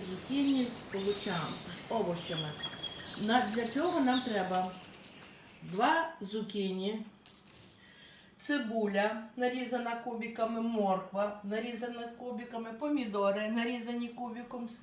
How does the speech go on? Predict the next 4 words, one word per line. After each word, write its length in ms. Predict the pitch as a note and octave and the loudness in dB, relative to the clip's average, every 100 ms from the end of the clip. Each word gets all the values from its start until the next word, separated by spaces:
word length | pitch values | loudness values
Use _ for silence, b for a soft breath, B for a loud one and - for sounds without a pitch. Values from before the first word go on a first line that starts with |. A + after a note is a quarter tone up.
| - | -16
сир, 500 | - - A3+ B3 - - - - - - - - - B B B - - | -8 0 2 2 -2 -12 -20 -20 -20 -20 -20 -10 -10 B B B -20 2
перець, 680 | A3+ A3 G#3 A#3 B3 - - - - - | 6 8 8 8 6 0 -14 -20 -20 -20
сіль, 520 | - - - B3 B3+ C#4+ - - - - - - | -14 -8 -2 0 2 0 -2 -12 -20 -20 -20 0
олія. 580 | B3+ A#3 F#3+ D3 C#3 | 4 4 4 4 2